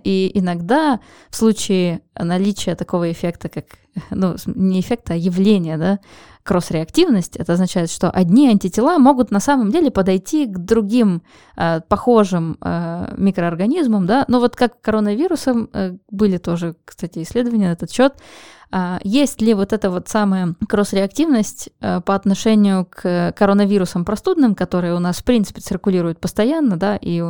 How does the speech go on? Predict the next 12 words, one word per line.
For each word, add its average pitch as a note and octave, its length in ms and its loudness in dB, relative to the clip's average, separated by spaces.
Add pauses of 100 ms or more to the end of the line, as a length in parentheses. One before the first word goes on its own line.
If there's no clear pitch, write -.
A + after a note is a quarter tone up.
мы E3+ 360 -6
часто E3+ 340 -4
с - 120 -14
ними F3 160 -6
встречаемся, F#3 680 -2 (440)
и B3 120 2
вот A#3+ 160 0
как G3 140 -2
раз G3 140 0
сарс F#3+ 260 -4
ков F3 200 -4
два. D#3+ 240 -4